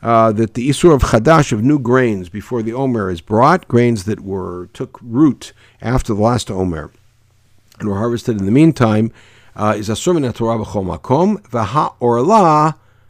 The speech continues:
halacha. All right, what does that mean? Now, you'll notice that in our Mishnah, we did address the issue of Orla in Chutz La'aretz and dealt with it, although far more leniently than even in Surya and certainly than in Eretz Yisrael.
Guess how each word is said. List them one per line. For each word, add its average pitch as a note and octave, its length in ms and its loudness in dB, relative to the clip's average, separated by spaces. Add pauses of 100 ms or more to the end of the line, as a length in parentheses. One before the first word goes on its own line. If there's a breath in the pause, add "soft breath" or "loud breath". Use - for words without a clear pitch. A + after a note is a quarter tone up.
(100)
halacha. G2+ 880 4 (1120)
All A2 120 -6
right, A#2 100 -4
what D3 120 -2
does A#2 140 -2
that G#2 200 -2
mean? F#2+ 500 -4 (300)
Now, G2 200 -4
you'll G2 220 -2
notice C3 480 2
that G#2+ 160 -6
in G#2+ 140 -4
our A2+ 220 -2
Mishnah, D#3+ 720 -2
we B2+ 240 -4
did D#3+ 600 4 (180)
address A#2+ 680 0
the A#2+ 200 -8
issue B2+ 240 -6
of A#2 140 -6
Orla A#2+ 420 -2
in G#2+ 100 -6
Chutz - 340 -8
La'aretz G2 560 -4 (280 soft breath)
and G2+ 160 -6
dealt A3+ 240 4
with B2+ 240 0
it, D3+ 80 -2
although A2 360 -4
far B2+ 260 -4
more B2 160 0
leniently C3 640 0
than G#2 300 -6
even G#2+ 240 -6
in G#2 100 -6
Surya C#3 460 -2
and G#2+ 120 -6
certainly B2+ 280 -8
than A2 160 -4
in A2 100 -6
Eretz G#2+ 180 -12
Yisrael. F2 440 -8